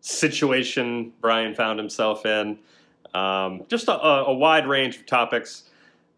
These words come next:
uh, including how neither of us really take care of ourselves when our girlfriends are out of town. So it was a good episode. So it was a really great conversation, and, um,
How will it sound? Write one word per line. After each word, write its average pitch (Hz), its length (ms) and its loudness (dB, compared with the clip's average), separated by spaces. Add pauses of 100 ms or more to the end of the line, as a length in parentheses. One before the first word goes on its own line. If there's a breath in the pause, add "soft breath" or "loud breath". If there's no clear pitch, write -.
(140)
uh, 95 640 0 (600)
including 143 580 0
how 135 680 0
neither 135 240 2
of 139 60 0
us 139 180 -2
really 139 120 0
take 139 200 -2
care 160 200 0
of 139 80 -2
ourselves 110 840 -2
when 117 360 -2
our 117 140 -2
girlfriends 117 480 -2
are 92 80 -2
out 85 100 -4
of - 80 -12
town. 71 280 -8 (360 soft breath)
So 120 440 2
it 127 80 -2
was 147 160 2
a 143 60 0
good 165 180 6
episode. 135 640 2 (560)
So 147 220 4
it 160 40 6
was 160 120 2
a 175 40 4
really 175 200 6
great 139 200 2
conversation, 117 760 -2 (140)
and, 98 360 -2
um, 90 360 -2